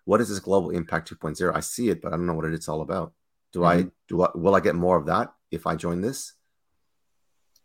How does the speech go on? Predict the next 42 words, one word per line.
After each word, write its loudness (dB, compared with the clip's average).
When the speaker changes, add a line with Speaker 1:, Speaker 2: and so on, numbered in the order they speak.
Speaker 2:
Yeah. -12
Speaker 1:
So -4
you're 2
giving 2
them 0
something -2
versus -2
just -6
doing -4
posting -2
and -6
kind -4
of -8
hoping -2
people -10
will -4
buy, -2
versus 0
Speaker 2:
Yeah. 6
Speaker 1:
when 0
you, -2
people 0
get 0
people -4
to -2
opt 0
in 0
and -2
resonate 0
with -6
your -2
message -4
and -6
your -6
story 0
and -2
your -4
videos, 0
and -6
they 0
experience -2
firsthand -2